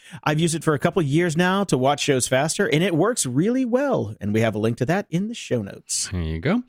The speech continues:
Speaker 2: David writes in, "I'm reaching out to you as I found what I believe to be a very serious Facebook privacy issues." Uh, Dave, David, David,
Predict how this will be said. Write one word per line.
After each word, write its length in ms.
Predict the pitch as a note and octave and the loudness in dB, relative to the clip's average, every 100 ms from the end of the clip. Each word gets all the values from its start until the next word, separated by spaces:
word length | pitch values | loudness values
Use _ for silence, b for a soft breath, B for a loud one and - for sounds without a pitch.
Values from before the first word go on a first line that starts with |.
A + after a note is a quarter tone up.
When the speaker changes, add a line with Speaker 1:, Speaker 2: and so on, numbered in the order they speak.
| b b b b - | b b b b 0
Speaker 2:
David 540 | F3 E3 C#3+ G#3+ A2 | 2 4 2 2 -2
writes 300 | A2+ G2+ - | 0 0 0
in, 120 | C#3+ | 0
"I'm 180 | F#3 F#2+ | 0 0
reaching 300 | G#2 A2 A2+ | 0 0 0
out 140 | A#2 - | 0 0
to 80 | |
you 160 | C3 C#3 | 0 2
as 140 | C3 | 0
I 60 | A2+ | -2
found 320 | - C3+ C#3 | 0 0 0
what 100 | A#2+ | 2
I 80 | A#2+ | 0
believe 380 | G#2+ D#3 G#3 E3+ | 0 2 2 0
to 80 | D3+ | 0
be 140 | B2+ | 0
a 80 | B2 | 0
very 340 | G2+ G#2 A2+ A#2 | 2 2 2 2
serious 440 | - G2+ G#2 G#2 | 2 2 2 0
Facebook 460 | - G2 - G2 - | 0 -2 0 -4 0
privacy 520 | A#2 G#2+ F#2 - E2 | 2 2 2 0 0
issues." 420 | E2+ D#2+ D2+ - _ _ _ _ _ _ - | -2 -4 -4 -6 _ _ _ _ _ _ -20
Uh, 40 | - _ _ | -20 _ _
Dave, 420 | B2+ A#2 F#2+ F#2 _ _ - | 2 2 0 -6 _ _ -6
David, 300 | G#2 E2+ D#2+ - | -4 -2 -6 -10
David, 300 | - - | -10 -10